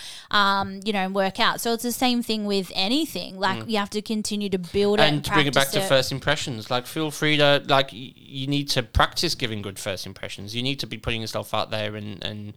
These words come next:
Speaker 2: um, yeah, and, and, like, we've all left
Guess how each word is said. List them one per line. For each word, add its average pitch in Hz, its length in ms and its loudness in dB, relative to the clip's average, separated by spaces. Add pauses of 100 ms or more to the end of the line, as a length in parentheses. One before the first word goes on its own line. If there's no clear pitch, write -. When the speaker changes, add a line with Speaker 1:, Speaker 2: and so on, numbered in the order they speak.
(420)
Speaker 2:
um, 101 360 -8 (400)
yeah, 117 280 0
and, 104 320 -10
and, 104 400 -10 (340)
like, 110 200 -12
we've 151 120 -4
all 101 260 -6 (200)
left - 480 -10